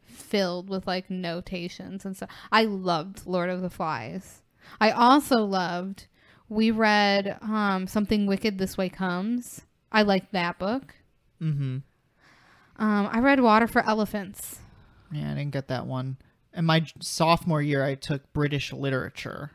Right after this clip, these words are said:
Speaker 2: which we did, like, Beowulf. There was a lot of Chaucer in there. There was, uh,
Speaker 1: That sounds boring.
Speaker 2: Ham-, we did Hamlet, uh, Macbeth. Um, we did,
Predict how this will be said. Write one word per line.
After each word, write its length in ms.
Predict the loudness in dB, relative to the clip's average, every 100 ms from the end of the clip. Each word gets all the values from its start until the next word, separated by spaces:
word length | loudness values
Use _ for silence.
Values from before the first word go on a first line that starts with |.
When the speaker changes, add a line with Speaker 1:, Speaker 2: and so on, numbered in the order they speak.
| _
Speaker 2:
which 640 | -4 -2 -2 -4 -12 -14 -10
we 180 | -4 -4
did, 220 | -4 -4
like, 240 | -6 -4
Beowulf. 800 | 0 2 2 0 0 2 2 0 -4 -12 -10
There 120 | -8
was 220 | -8 -6
a 40 | -4
lot 120 | -4
of 80 | -6
Chaucer 720 | -4 0 0 -2 -4 -2 -2
in 200 | -4 -4
there. 360 | -4 -4 -6 -10 -20 -20 _ -8
There 140 | -6
was, 320 | -4 -6 -6
uh, 200 | -8 -4 -2
Speaker 1:
That 120 | 0
sounds 200 | 2 2
boring. 520 | 0 -4 -4 -4 -4
Speaker 2:
Ham-, 320 | 0 0 0 -2
we 160 | -2
did 180 | -2 -2
Hamlet, 1080 | -2 0 0 0 0 0 -2 -4 -8 -8 -10 -8
uh, 300 | -6 -6 -6
Macbeth. 960 | -8 -6 0 2 4 0 -4 -16 -20 -20 _ _ _ _ _ _ _ -10
Um, 720 | -8 -6 -8 -10 -12 -14 -16 _ _ _ _ -20 _ _ _ -8
we 120 | -4
did, 600 | 0 2 2 0 -2